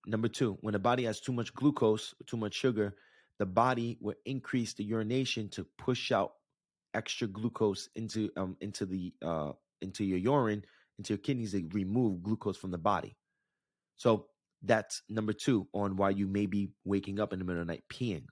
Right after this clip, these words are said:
throughout the night. Number three, when the cortisol levels do come up to replace the blood sugar that has dropped,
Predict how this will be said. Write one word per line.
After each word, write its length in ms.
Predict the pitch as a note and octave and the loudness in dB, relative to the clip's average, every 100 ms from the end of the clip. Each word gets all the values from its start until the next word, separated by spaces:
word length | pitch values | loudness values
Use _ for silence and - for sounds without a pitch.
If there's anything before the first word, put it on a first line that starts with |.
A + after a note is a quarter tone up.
| _ - | _ -4
throughout 240 | E2+ D2 | -2 -2
the 80 | D#2+ | -6
night. 240 | D2+ A1 _ _ _ _ _ _ _ _ _ - | -8 -10 _ _ _ _ _ _ _ _ _ -2
Number 220 | A#2 A2+ | 0 2
three, 520 | G#2+ - E3 D3 A#2 - - | 2 2 4 4 2 -2 -4
when 140 | A2+ | -2
the 100 | G#2+ | -2
cortisol 440 | - D#3 C#3 B2+ | 0 2 4 4
levels 320 | B2 G#2+ A#2 F#2 | 4 4 0 2
do 180 | B2+ | 0
come 280 | B2 A2+ A2+ | 2 0 2
up 200 | C#3 - _ _ _ _ _ _ - | 2 0 _ _ _ _ _ _ -6
to 160 | A2 | -2
replace 520 | G2 - - C3+ B2+ | -2 -4 0 0 0
the 100 | - | -4
blood 280 | F#2+ B2+ B2+ | 0 0 0
sugar 300 | - G#2+ G2+ | 0 0 2
that 240 | F#2+ F2 - - | 2 0 -2 -10
has 260 | - F2 D#2 | -6 -4 -2
dropped, 440 | G2+ B2 - | 0 0 -2